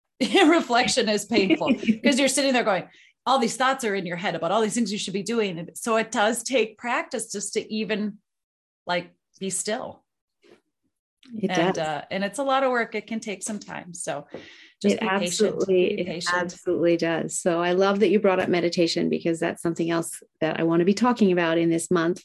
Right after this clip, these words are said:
Speaker 2: of January podcast of slowing down. So thank you so, so much for your time today. Thank you for sharing that worksheet that people can take and work through and, you know, help them slow down, help them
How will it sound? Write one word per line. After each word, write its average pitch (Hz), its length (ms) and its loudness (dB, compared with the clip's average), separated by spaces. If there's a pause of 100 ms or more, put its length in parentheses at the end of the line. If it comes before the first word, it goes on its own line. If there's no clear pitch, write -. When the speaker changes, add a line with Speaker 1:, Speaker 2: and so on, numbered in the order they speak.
Speaker 2:
of 170 200 -6
January 165 500 2
podcast 165 580 -4
of - 140 -10
slowing 160 460 -2
down. 156 420 -2 (460)
So 190 520 4 (540)
thank 233 240 6
you 220 100 6
so, 226 380 6
so 226 180 4
much 202 240 4
for - 100 -2
your 180 140 4
time 208 300 4
today. 208 260 4
Thank 202 300 4
you 220 80 6
for 208 160 2
sharing 190 400 4
that 170 140 0
worksheet 196 560 4
that - 160 2
people 202 240 4
can 202 180 4
take 185 360 4
and 180 200 2
work 175 240 2
through 180 500 4
and, 156 260 0 (360)
you 202 80 4
know, 190 120 4
help 220 440 0
them 190 280 4
slow 180 300 2
down, 170 300 0
help 220 340 0
them 190 340 2